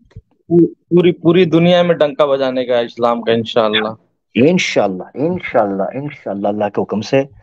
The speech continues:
Speaker 2: और जिस तरह आपने कहा कि आपने, अ, सुनना शुरू किया और टाइम देना शुरू किया, ये बड़ा important है, क्योंकि हमारे नौजवान जो हैं, weekends के ऊपर, फारिग time के ऊपर फजूलियात में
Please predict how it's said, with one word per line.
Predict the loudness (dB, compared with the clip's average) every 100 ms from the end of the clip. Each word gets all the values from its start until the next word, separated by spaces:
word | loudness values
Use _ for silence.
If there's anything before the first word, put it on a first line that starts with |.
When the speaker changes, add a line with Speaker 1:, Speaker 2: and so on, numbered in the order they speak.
| _ -20 _ 2
Speaker 2:
और | 4 6 4 2
जिस | 0 0
तरह | 0 2
आपने | 2 0
कहा | 2 4 2
कि | 2
आपने, | 2 2 0 -2 -4 _ _ _ _ _ _ _ -4
अ, |
सुनना | 0 0 2 2
शुरू | 2 2
किया | 2 4 4
और | 4
टाइम | 2 0 2
देना | 2 2
शुरू | 0 -4 -2
किया, | 0
ये | 2 2
बड़ा | 2
important | 2 0 -2 -2 -8
है, | -10 _ _ -20 _ _
क्योंकि | -2 2
हमारे | 2 2 4 4 4
नौजवान | 4 2 2 2 0 0
जो | 0
हैं, | 0 -2
weekends | -2 -2 2 2 2
के | 2
ऊपर, | 2 2 2 2
फारिग | 0 -2 0 0
time | 0 0 2
के | 0
ऊपर | 0 0 0 -4 _ _ _
फजूलियात | -6 0 0 4 4 4
में | 0